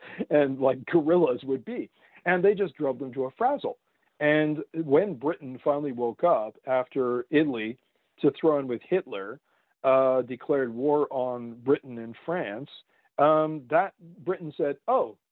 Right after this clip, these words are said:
well, I guess we're, Ethiopia can be useful again." And so the British colonies that were around, um, the territory, around Ethiopia, around Eritrea, it closed on them like a fist. But it was the Ethiopians themselves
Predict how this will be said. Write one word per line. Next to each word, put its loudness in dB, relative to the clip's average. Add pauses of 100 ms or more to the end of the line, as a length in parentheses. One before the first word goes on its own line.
(360)
well, 0 (160)
I -4
guess -4
we're, 2
Ethiopia 2
can -6
be -6
useful -6
again." -12 (520)
And 2
so 2 (400)
the 0
British 2
colonies -2
that 2
were 0
around, 0 (100)
um, 0 (720)
the 4 (100)
territory, 2
around 0
Ethiopia, 2
around -2
Eritrea, 0
it -6
closed 2
on -2
them -8
like -2
a -6 (120)
fist. -2 (100)
But 4
it 2
was 4
the -2
Ethiopians 2
themselves 0